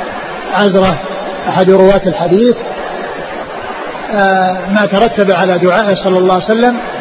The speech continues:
من أنه بلغ هذه السن وما كان في رأسه إلا شعرات بيض قليلة، فهذا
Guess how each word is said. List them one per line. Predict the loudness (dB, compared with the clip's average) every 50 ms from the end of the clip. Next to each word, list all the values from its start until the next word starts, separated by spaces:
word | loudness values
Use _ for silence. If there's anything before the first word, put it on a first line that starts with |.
| -8 -8 -8 -10 -10 -10 -12 -10 -6 -4
من | -2 0
أنه | 0 0 0 2 2 4
بلغ | 4 4 4 4 2 2
هذه | 0 2 2 2 2 2
السن | 0 0 2 2 2 2 2 -2 -4 -8 -8 -8 -8 -8 -8 -8 -4 0
وما | 0 2 2 2 0
كان | 2 2 2 2 2 2
في | 2
رأسه | 2 2 2 2 0 0 2
إلا | 2 4 4 4 2 0
شعرات | 2 0 0 2 2 2 0 0 0
بيض | 2 2 2 2
قليلة، | 2 0 2 2 4 4 4 2 2 0 -4 -8 -10 -10 -10 -10 -10 -8 -8 -2 0
فهذا | 2 2 2 2 2 2 2 2 2 0 -2